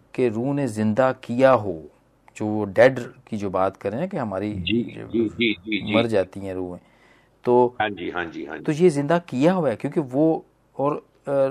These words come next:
Speaker 1: और वो, वो ही जिंदा करता है क्योंकि उसी ने ही मौत के ऊपर फतह पाई हुई है।
Speaker 2: Amen।
Speaker 1: He, he is gone through the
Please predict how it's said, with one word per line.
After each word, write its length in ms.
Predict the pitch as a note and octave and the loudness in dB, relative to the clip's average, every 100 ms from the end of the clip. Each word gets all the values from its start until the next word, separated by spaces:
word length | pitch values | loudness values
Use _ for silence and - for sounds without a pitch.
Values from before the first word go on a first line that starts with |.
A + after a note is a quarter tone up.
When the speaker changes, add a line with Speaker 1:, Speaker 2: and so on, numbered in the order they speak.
| D3 | -2
Speaker 1:
और 180 | - D3 | -6 -2
वो, 220 | C#3+ D3 | 0 0
वो 180 | C#3+ D#3+ | 4 6
ही 160 | F3+ G#3+ | 6 4
जिंदा 300 | E3+ C3+ B2 | 2 4 4
करता 340 | - - - | 4 -6 -8
है 140 | F#2+ F#2 | -10 -10
क्योंकि 240 | B2+ E3+ | -6 -4
उसी 440 | E3+ C#3 - E3+ | -4 -6 -4 -4
ने 200 | D#3 C#3 | -2 -2
ही 440 | C3+ C3 C3+ C#3 C#3+ | -4 -4 -4 -4 -4
मौत 380 | A#2+ G2+ G#2 - | -4 0 -2 -4
के 120 | G#2 | -12
ऊपर 200 | G2 G2+ | -10 -12
फतह 320 | - F#2+ F#2+ | -10 -8 -6
पाई 340 | F#2 F2 F2 F2 | -6 -8 -10 -14
हुई 220 | - - - | -16 -16 -16
है। 300 | - - - _ _ _ _ _ E2+ | -20 -20 -20 _ _ _ _ _ -2
Speaker 2:
Amen। 280 | E2+ E2 | 0 0
Speaker 1:
He, 640 | D3+ E3 E3 D#3+ D3+ _ - | 2 4 4 2 -4 _ -4
he 200 | E3 D#3+ | 0 0
is 240 | C3+ A2+ | -4 0
gone 300 | C3 C#3+ C#3+ | 2 2 -2
through 460 | - D3 D3 C#3+ | -6 -4 -2 -4
the 80 | C#3 | -2